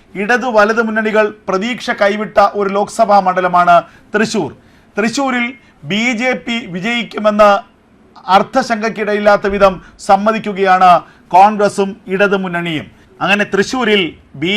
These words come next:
ജെ പിയുടെ വിജയം പ്രവചിക്കുകയാണ് ഇടത് വലത് മുന്നണികൾ. സി പി ഐ, സി പി ഐ സ്ഥാനാർത്ഥിയായ വി എസ് സുനിൽകുമാർ അത് ബി ജെ പിയുടെ തന്ത്രമാക്കി മാറ്റി പറയുകയാണെങ്കിൽ പോലും സുരേഷ് ഗോപിക്ക്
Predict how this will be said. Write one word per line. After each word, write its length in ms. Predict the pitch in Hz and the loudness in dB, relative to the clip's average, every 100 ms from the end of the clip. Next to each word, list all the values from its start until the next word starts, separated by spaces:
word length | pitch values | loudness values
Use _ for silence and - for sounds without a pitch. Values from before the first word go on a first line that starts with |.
| 202 | 0
ജെ 100 | 220 220 | 0 0
പിയുടെ 280 | 208 202 185 - - | 0 0 0 -2 -8
വിജയം 380 | 160 156 214 220 175 - | -6 -2 0 0 -2 0
പ്രവചിക്കുകയാണ് 920 | 170 190 196 202 196 170 156 151 135 - - 147 | 2 2 -2 -4 -4 2 2 2 0 -4 -10 -2
ഇടത് 260 | 160 170 160 - 123 | 0 0 -4 -8 -2
വലത് 320 | 143 156 160 143 | 0 0 -2 -6
മുന്നണികൾ. 380 | 135 123 104 85 _ _ _ | -8 -10 -10 -16 _ _ _
സി 120 | - 220 226 | -6 -4 -4
പി 100 | 254 254 | -2 0
ഐ, 60 | 240 240 - - | -2 -8 -16 -10
സി 140 | 196 220 | -6 -4
പി 60 | 262 | -2
ഐ 60 | 262 | 0
സ്ഥാനാർത്ഥിയായ 600 | 247 233 226 190 220 214 208 170 | 4 6 4 4 4 6 6 2
വി 120 | 170 190 226 | -4 0 0
എസ് 120 | 226 | 0
സുനിൽകുമാർ 560 | 226 220 - 208 208 202 - 226 | -4 -4 0 6 6 6 2 0
അത് 100 | 202 160 | 0 -2
ബി 100 | 180 202 190 | -4 -4 -2
ജെ 140 | 226 226 | -2 -2
പിയുടെ 440 | 226 214 208 202 202 196 190 - _ 185 | -4 -4 0 2 2 0 -4 -20 _ 4
തന്ത്രമാക്കി 880 | 185 202 220 226 214 214 208 190 202 - 165 | 4 2 4 6 8 6 4 -4 -6 -8 0
മാറ്റി 280 | 175 190 226 - | 4 4 0 0
പറയുകയാണെങ്കിൽ 640 | 190 190 185 185 180 180 180 | 2 2 2 2 2 -2 -4
പോലും 240 | 180 175 123 95 _ - - - | -2 -4 -6 -14 _ -20 -20 -6
സുരേഷ് 400 | 185 214 233 - | 0 2 2 0
ഗോപിക്ക് 420 | 226 202 214 220 | 0 0 -4 -4